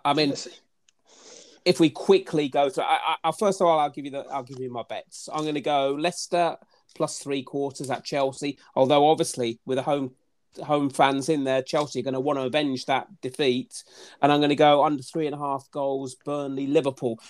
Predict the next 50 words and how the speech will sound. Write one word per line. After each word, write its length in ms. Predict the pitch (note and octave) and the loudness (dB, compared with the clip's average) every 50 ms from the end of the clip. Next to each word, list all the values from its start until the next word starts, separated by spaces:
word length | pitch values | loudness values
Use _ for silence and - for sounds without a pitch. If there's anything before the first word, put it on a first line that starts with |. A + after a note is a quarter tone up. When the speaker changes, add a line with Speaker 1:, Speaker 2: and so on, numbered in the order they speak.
| - - | -4 2
Speaker 1:
But 120 | G3 F#3+ | 2 4
when 140 | F#3+ A3+ A#3 | 6 6 4
you 80 | A3 G3+ | 6 6
look 160 | G3 G3 - | 4 6 4
at 100 | F3 C3+ | 4 4
the 80 | D#3+ C#3+ | 4 4
games, 520 | C#3+ E3+ D#3+ D3 C3+ B2 A#2 A#2+ - - | 6 6 6 6 2 -2 -4 -6 -4 -2
Manchester 420 | F3+ F3 D#3+ - E3 D3 - - | -2 -2 -2 -4 -10 -10 -6 -6
United, 460 | D#3+ D#3 D#3+ D#3 D3 C#3+ - C3+ A2+ A2+ | -4 -4 -4 -6 -6 -8 -10 -12 -8 -8
you 180 | B2 C3+ D3 | -6 -6 -4
know, 140 | C#3+ C3+ C3 | -4 -4 -4
minus 420 | C#3+ D#3+ D#3+ D#3 D3+ C#3+ C3+ - | -4 -4 -4 -4 -4 -6 -8 -8
one 140 | - D#3+ D3+ | -8 -6 -6
and 100 | D3 C#3+ | -6 -8
a 40 | C#3 | -10
quarter 420 | - - D#3 D3 C#3 - - - | -8 -6 -6 -4 -4 -6 -8 -10
to 60 | C3 _ | -12 _
Fulham, 320 | - D#3 C#3 A#2 G2+ G#2 - _ _ _ _ _ _ _ | 0 2 2 2 -4 -6 -12 _ _ _ _ _ _ _
you 100 | - A3 | -4 0
know, 120 | A#3 C3 C3 | 0 2 2
w-, 180 | C3 D3+ C#3 | 2 2 0
w-, 320 | - A2+ A2+ A2+ A2 - - _ - - - _ | 0 -4 -6 -10 -12 -14 -14 _ -20 -20 -20 _
you 240 | - - - G#3 G#3 | -16 -2 4 6 8
know, 100 | F#3+ E3+ | 8 8
you're 160 | E3 E3+ F3 | 8 8 8
dead. 220 | D3 F#3 F#3 F#3 - - _ _ _ _ - - | 8 6 4 4 2 -6 _ _ _ _ -20 -14
With 320 | - - F3+ F#3+ G3 - F#3+ | -4 -2 -2 4 4 6 6
a, 260 | F#3 E3+ - - G#3 | 6 4 4 0 2
with 140 | F3+ G3 F3 | 2 4 4
a, 240 | F3 E3+ - - - | 4 2 2 -2 -4
a 60 | E3 | -4
crowd 400 | - - - F#3+ F3 E3 D#3 D3+ | -4 0 2 2 2 2 0 0
in 160 | E3+ D#3+ C#3 | -2 -4 -4
there, 200 | B2 A2+ G#2+ A2 G#2+ | -6 -6 -8 -6 -4
they're 100 | C#3 C#3+ | -6 -4
gonna, 400 | C3 D#3+ D3 C#3+ C#3 C#3 C3+ C3+ - _ | -2 -2 -2 0 -2 -2 -2 -4 -8 _
you 100 | - D#3 | -6 -6
know, 100 | C#3+ B2+ | -4 -4
wanna 240 | C3 C#3+ D3 C#3+ C#3 | -4 -4 -4 -6 -4
do 160 | B2+ D3+ C#3+ | -4 -4 -4
something. 360 | C3 - C3 A#2 A#2 C3 A#2 - - _ _ _ | -4 -8 -12 -12 -10 -12 -12 -12 -16 _ _ _
Brighton 440 | F#3 G#3+ G3+ F3+ D#3+ - C3 B2+ B2+ | 6 8 8 8 6 4 2 -2 -2
plus 280 | - D#3+ C#3+ - - | -2 -4 -4 -4 -2
one, 400 | D#3+ D3+ D3+ D3 D3 D3 C#3+ C3+ | 0 0 2 2 2 -2 -4 -4
you 120 | - F3 D#3+ | -4 -2 2
know, 160 | D3+ C#3 C#3 | 2 2 2
they're 160 | D3 F#3 F3 | 2 0 0
gonna 320 | C#3 D#3+ D3+ D3 C#3+ C#3 - _ _ _ _ _ | 0 -2 -4 -4 -4 -6 -8 _ _ _ _ _
wanna 260 | - C#3+ D3+ D3 D3+ D3 | -8 -6 -4 -4 -4 -2
do, 160 | D#3 E3 | -4 -4